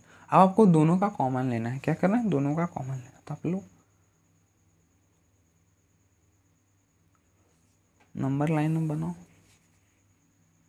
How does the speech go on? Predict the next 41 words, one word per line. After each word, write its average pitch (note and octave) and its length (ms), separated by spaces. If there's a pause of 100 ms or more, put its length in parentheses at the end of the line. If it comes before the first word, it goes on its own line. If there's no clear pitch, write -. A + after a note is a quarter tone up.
(1500)
अब D#3 240
देखो, C#3+ 220 (760)
नंबर D#3 320
लाइन F3 220
आप F3 100
बनाओ F3 240
माइनस D#3+ 400
इन्फिनिटी F3 420
से F#3 120
इन्फिनिटी। F3+ 440 (1120)
वन F3 280
ट्वेंटी G3+ 340
और G3+ 100
थ्री F#3+ 200
हंड्रेड F#3+ 260
में F#3+ 100
पहले F3 280
कौन D3 200
आएगा? A2 140
पहले D3+ 320
वन F3+ 200
ट्वेंटी F#3+ 360
आएगा F#3+ 340 (460)
और C3+ 100
बाद C#3+ 200
में F#3+ 160
थ्री C3 200
हंड्रेड। C3 300 (760)
दोनों E3 300
पे F3+ 140
इक्वल E3+ 240
टू G3 80
है G#3 80
तो F#3 100
दोनों D3 260
पे E3+ 80
आप E3+ 120
इक्वल C3+ 300
टू C#3 100
लगा C3 300
दो। C#3 120